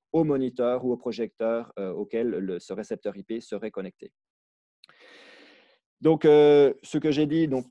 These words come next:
tout ce système entier de vidéos sur I P s'installe très rapidement et automatiquement grâce à son software. On peut donc même le réinitialiser complètement aux paramètres d'usine, laisser le logiciel,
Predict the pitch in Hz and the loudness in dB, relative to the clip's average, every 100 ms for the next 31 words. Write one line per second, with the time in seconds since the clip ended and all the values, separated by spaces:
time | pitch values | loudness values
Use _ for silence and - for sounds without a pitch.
0 | - 196 170 165 156 - 160 156 139 135 | -6 -6 -4 -4 -4 -6 -6 -2 -2 -4
1 | 143 143 123 123 123 123 110 120 - 139 | -4 -4 -2 -2 -2 -6 -12 -10 -2 0
2 | 135 117 - 113 107 - 135 131 131 127 | -2 -10 -10 -10 -10 -6 -4 -4 -6 -6
3 | 135 131 113 110 110 107 120 143 151 180 | -4 -4 -4 -4 -6 -8 -12 -10 -8 -8
4 | 113 104 101 107 - 131 - 147 156 165 | -10 -12 -14 -14 -10 -10 -4 -2 -2 -4
5 | - 110 101 113 113 113 - 110 113 113 | -10 -14 -12 -10 -8 -10 -10 -8 -6 -4
6 | 104 92 - 127 117 117 - 113 127 131 | -6 -6 -6 -6 -4 -6 -6 -6 -6 -6
7 | 156 156 151 - 139 135 135 131 123 123 | -8 -8 -12 -6 -6 -6 -8 -6 -6 -6
8 | 123 110 127 117 139 143 143 - 110 120 | -6 -6 -10 -6 -4 -4 -6 -8 -8 -6
9 | 120 117 117 113 120 - 131 131 | -6 -4 -4 -6 -10 -4 -2 -2